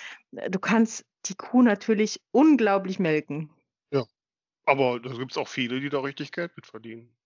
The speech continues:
Speaker 1: Ja, klar, natürlich.
Speaker 2: So. Aber ich meine, das ist jetzt, machen wir uns nichts vor, äh, du schreibst jetzt auch nicht den genialen neuen Liebesroman, ne?
Speaker 1: <laughs>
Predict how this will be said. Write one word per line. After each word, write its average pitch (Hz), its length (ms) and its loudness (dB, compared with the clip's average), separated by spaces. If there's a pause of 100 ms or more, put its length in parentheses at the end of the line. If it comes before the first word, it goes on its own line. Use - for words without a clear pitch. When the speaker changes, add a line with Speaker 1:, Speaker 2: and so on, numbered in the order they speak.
(140)
Speaker 1:
Ja, 277 280 2
klar, 262 260 2
natürlich. 214 560 -2 (520)
Speaker 2:
So. 120 240 -10 (220)
Aber 135 160 2
ich 139 100 -2
meine, 135 200 2
das 123 120 -6
ist 151 140 -8
jetzt, - 240 -4
machen 139 240 -6
wir 147 40 0
uns 131 100 -2
nichts 127 160 -6
vor, 127 500 0
äh, - 80 -10 (640)
du 131 100 -14
schreibst - 360 -4
jetzt 123 140 -8
auch 135 140 -4
nicht 147 180 -6
den 123 120 -4
genialen 120 480 0
neuen 104 240 -6
Liebesroman, 101 800 -8 (520)
ne? 277 280 2
Speaker 1:
<laughs> 247 220 -4